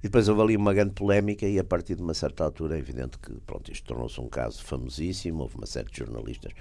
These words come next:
um deles um inglês conservador, que foi um bocado, até por ser conservador inglês, deu origem um bocado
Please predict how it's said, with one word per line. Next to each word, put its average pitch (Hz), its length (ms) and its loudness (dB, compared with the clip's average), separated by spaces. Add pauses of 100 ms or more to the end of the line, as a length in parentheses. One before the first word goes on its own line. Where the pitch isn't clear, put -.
(260)
um 85 120 -2
deles 85 260 0
um 85 100 -2
inglês 76 420 -2
conservador, 71 840 -4
que - 100 -14
foi 67 240 -6
um 65 60 -6
bocado, 65 380 -6 (120)
até - 220 -8
por - 160 -12
ser 71 120 -8
conservador 60 680 -8
inglês, 55 460 -8 (360)
deu 80 140 2
origem 73 480 0
um 71 80 -8
bocado 65 340 -6